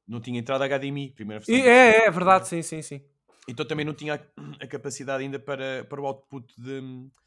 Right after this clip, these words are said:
Speaker 1: Full H D a sessenta frames por segundo, até ser
Speaker 2: Pois.
Speaker 1: introduzido o modelo com H D M I.
Speaker 2: Mas não havia, aliás, eh, houve, todos os jogos, eh, da trezentos e sessenta são nativamente setecentos e vinte p. Tu
Speaker 1: Eh,
Speaker 2: depois tens
Speaker 1: entretanto,
Speaker 2: alguns
Speaker 1: entretanto,
Speaker 2: Pois.
Speaker 1: e é esta, e é aí que eu queria chegar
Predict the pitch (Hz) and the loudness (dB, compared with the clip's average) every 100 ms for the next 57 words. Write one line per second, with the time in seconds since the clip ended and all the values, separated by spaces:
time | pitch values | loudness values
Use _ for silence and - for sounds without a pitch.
0 | _ _ _ _ _ _ - 156 131 123 | _ _ _ _ _ _ -10 -4 -2 -2
1 | 107 123 110 - 120 117 117 101 _ 101 | -4 -4 -6 -8 -10 -10 -12 -12 _ -20
2 | - 90 92 104 123 120 123 120 120 120 | -16 -14 -14 -14 -16 -14 -10 -10 -8 -6
3 | 175 120 113 123 123 117 127 120 139 139 | -6 -8 -12 -10 -8 -6 -6 -6 -10 -10
4 | 139 143 131 _ _ 330 349 254 247 214 | -12 -14 -18 _ _ 2 6 6 4 2
5 | 226 208 143 - 170 - - - 143 - | 2 2 2 -2 -4 -6 -18 -10 -10 -10
6 | - 254 233 208 220 226 185 - 180 185 | -2 0 2 0 4 4 4 -2 -12 -10
7 | 185 160 170 160 151 139 165 175 185 175 | -8 -6 -6 -6 -8 -8 -8 -6 -2 -2
8 | 175 151 147 160 175 180 160 156 175 - | -2 -6 -6 -6 -8 -8 -10 -10 -10 -8
9 | 135 113 _ _ _ _ _ - 135 139 | -10 -10 _ _ _ _ _ -4 -4 2
10 | 233 240 - - _ _ 233 262 190 226 | 6 6 4 -10 _ _ 6 6 8 8
11 | 208 160 180 214 180 - _ 185 180 180 | 8 6 0 -2 -6 -14 _ -4 -2 0
12 | 131 117 117 135 139 139 135 135 135 127 | -2 -2 -6 -2 -2 -2 -6 -4 -4 -4
13 | 127 113 120 117 101 98 | -10 -10 -10 -10 -10 -8